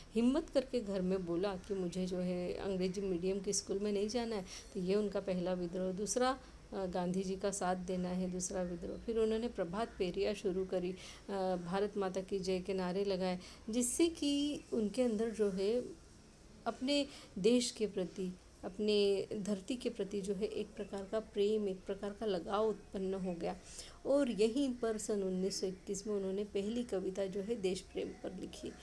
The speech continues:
क्योंकि उनका देखिए जो कोमल दिमाग है, अ, चौदह पन्द्रह साल के बच्चे का जो दिमाग है उसमें जो सबसे पहला असर हुआ वो देश प्रेम का, है ना। उन्होंने देश प्रेम के लिए कुछ करने का सोचा, तो जो, अ, प्रभाव उनके दिमाग पे पड़ा उन्होंने ही,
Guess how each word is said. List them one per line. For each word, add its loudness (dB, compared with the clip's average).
क्योंकि 4
उनका 4
देखिए 0
जो 0
कोमल 2
दिमाग 2
है, 0
अ, 2
चौदह 2
पन्द्रह -2
साल -2
के -2
बच्चे 0
का 0
जो 0
दिमाग -2
है 2
उसमें -2
जो -2
सबसे -2
पहला 0
असर 0
हुआ 0
वो 6
देश 4
प्रेम 0
का, -6
है 4
ना। 10
उन्होंने 6
देश 4
प्रेम 0
के -2
लिए 2
कुछ 0
करने 6
का -2
सोचा, 0
तो 6
जो, 4
अ, -2
प्रभाव 4
उनके 6
दिमाग 4
पे 6
पड़ा 2
उन्होंने 6
ही, 4